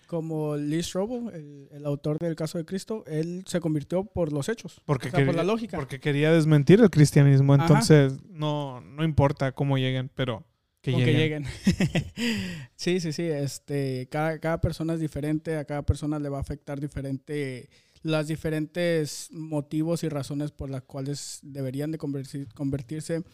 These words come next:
Speaker 1: ah, como al hermano de, de, de Carlos, que, o sea, a lo mejor fue el tiempo perfecto, porque
Speaker 2: Ujú.
Speaker 1: si lo hubieras, ah, llegado con ese mismo mensaje, ah, a tu hermano, pero en, en algún otro año, al, el año pasado o un año después,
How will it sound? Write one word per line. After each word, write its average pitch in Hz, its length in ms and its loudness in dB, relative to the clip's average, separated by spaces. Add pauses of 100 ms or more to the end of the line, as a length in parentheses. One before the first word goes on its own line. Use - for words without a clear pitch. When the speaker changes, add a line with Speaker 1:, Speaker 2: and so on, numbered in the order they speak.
(320)
Speaker 1:
ah, 135 380 -6
como 147 180 -6
al 143 80 -2
hermano 143 300 -2
de, 131 400 -6
de, 131 400 -20
de 131 140 -20
Carlos, 175 420 -6
que, 127 380 -6
o 123 100 -12
sea, 131 300 -10 (160)
a 151 100 -6
lo 151 80 2
mejor 156 240 0
fue 180 140 0
el 170 80 -2
tiempo 165 580 0
perfecto, 175 520 -4 (280)
porque 160 360 0
Speaker 2:
Ujú. 147 40 2
Speaker 1:
si 165 100 0
lo 165 100 2
hubieras, 175 240 2 (180)
ah, 165 180 -2
llegado 160 420 -2
con 160 200 -2
ese 160 180 -4
mismo 175 260 -4
mensaje, 170 800 -6
ah, 131 720 -12
a 139 200 -12
tu 143 80 -10
hermano, 180 440 -4
pero 147 180 -4
en, 139 200 -4
en 131 300 -10
algún 143 380 -10
otro 165 340 -2
año, 165 440 -2
al, 139 360 -10
el 135 160 -18
año 151 140 -8
pasado 156 400 -6
o 143 120 -8
un 147 140 -8
año 156 200 -6
después, 175 360 -2